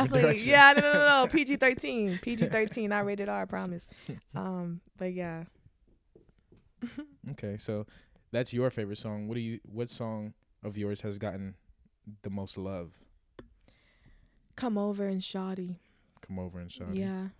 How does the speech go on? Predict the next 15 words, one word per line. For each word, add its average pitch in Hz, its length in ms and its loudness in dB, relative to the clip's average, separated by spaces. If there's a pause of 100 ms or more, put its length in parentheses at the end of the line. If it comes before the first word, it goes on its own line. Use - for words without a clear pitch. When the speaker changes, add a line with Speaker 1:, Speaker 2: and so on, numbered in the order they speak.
(960)
Speaker 1:
Shawty, 220 600 -6 (480)
Shawty, 302 460 0
I 269 80 0
think 254 200 -6
it's 196 100 -6
crazy 220 280 -6
to 196 60 -2
me. 196 100 -4
Shawty, 220 360 -6
like, 190 180 -8
kinda 190 320 -8
shot 190 400 -10
up 196 160 -8
a 180 60 -12
lot. 175 420 -10